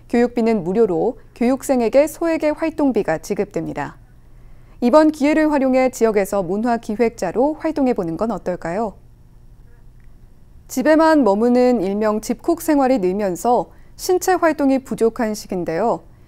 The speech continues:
연천군이 지역 주민의 걷기 생활 실천율을 높이기 위해 모바일 연동 건강 걷기 프로그램을 시행합니다.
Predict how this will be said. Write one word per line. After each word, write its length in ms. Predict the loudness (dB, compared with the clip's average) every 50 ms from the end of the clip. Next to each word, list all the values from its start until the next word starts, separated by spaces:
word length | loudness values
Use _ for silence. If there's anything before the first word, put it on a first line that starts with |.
| -20 -18 -4 -2
연천군이 640 | -2 -2 0 2 0 2 2 0 0 0 -2 -2
지역 320 | -2 2 4 4 4 4 2
주민의 320 | 0 0 2 2 0 0
걷기 400 | -2 -4 -8 -8 -4 -2 -2 -2
생활 320 | 0 0 0 2 2 0 0
실천율을 600 | 0 -2 -4 -2 0 0 2 2 2 2 2 0
높이기 460 | 0 -4 -4 -4 -6 -4 -4 -4 -4
위해 380 | -4 -6 -4 -4 -4 -4 -6 -10 -14 -20 -20 -8 -2
모바일 520 | 0 2 4 6 6 6 6 4 4 2
연동 420 | 0 0 -2 -2 -2 -2 -2 -2
건강 480 | -4 -6 -6 -6 -4 -2 -2 -2 -2 -2
걷기 340 | -4 -6 -6 -4 -4 -4 -4
프로그램을 640 | -2 0 0 0 0 0 -2 -2 0 0 -2 -2
시행합니다. 680 | -2 -2 -2 -2 -2 -2 -4 -6 -8 -8 -10 -10 -12 -14